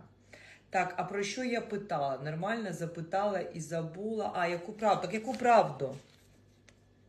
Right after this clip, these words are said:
Правду про те, що імператор. Імператор — це він чи інший? Імператор і сила за ним. Правда в тому, дівчата, що до вас в життя йде імператор, дуже сильна людина.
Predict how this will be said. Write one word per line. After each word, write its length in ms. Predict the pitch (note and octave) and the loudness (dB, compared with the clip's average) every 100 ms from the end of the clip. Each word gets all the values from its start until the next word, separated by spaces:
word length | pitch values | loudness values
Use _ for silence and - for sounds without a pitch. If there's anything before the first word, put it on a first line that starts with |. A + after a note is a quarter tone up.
| _ | _
Правду 400 | - D3 C#3+ D3 | -4 0 0 -2
про 160 | C#3+ D3 | -4 -6
те, 260 | D3 C3+ | -2 -2
що 180 | C#3+ - | -2 -4
імператор. 920 | E3+ F3 - A#3+ A3 F#3 F#3 G3 G3 - - - _ - - - - - - - - - - - - - - | -6 -6 -6 -4 -2 -2 -4 -6 -8 -10 -20 -20 _ -20 -20 -20 -20 -18 -18 -20 -20 -20 -20 -20 -12 -12 -6
Імператор — 440 | E3+ G3+ G3+ G3 - | -2 6 6 6 -2
це 140 | - | -2
він 200 | G#3 D4 | -2 -2
чи 140 | - G#3+ | -4 -2
інший? 560 | F3+ D3 - C#3 C3+ - - - - - | -2 -4 -4 -6 -6 -14 -20 -20 -20 -10
Імператор 840 | F3+ E3+ F3 F3 G3+ A#3 A#3 G#3 G3+ - | -8 -4 2 4 6 4 4 0 2 -2
і 80 | |
сила 600 | F#3 - - C#4 B3 D3+ | -4 -6 -4 -2 4 4
за 240 | C#3 C#3+ C3+ | 4 0 -4
ним. 440 | C3+ C3 B2 - C#3 - - - - - - | -4 -6 -8 -8 -12 -18 -20 -20 -20 -20 4
Правда 320 | G#3 A#3+ A#3 | 6 8 6
в 80 | A3 | 6
тому, 340 | B3 C4+ B3 | 6 6 6
дівчата, 260 | G3+ F#3+ F3+ | 2 4 4
що 160 | - | 2
до 160 | F3 F#3 | 6 6
вас 340 | F#3+ A3 G#3+ | 8 4 4
в 40 | E3+ | -2
життя 420 | F3+ - G#3 G#3+ | -4 0 2 4
йде 380 | G3 D#3 F#3 F#3+ | 2 0 0 0
імператор, 1120 | - E3+ D#3+ D#3+ D#3 F#3 G#3 - C3+ B2 C3+ | -4 -8 -4 -2 0 0 -2 -2 -2 -2 -4
дуже 500 | - G3+ A3 G3+ F#3+ | -2 0 0 2 0
сильна 580 | - G3+ G#3 G3 E3+ D#3+ | 0 2 2 2 2 0
людина. 1080 | D3+ D3 D#3 F#3+ A3 G3+ C#3 B2+ A#2+ G#2 | 0 -2 0 0 2 0 0 -2 -4 -6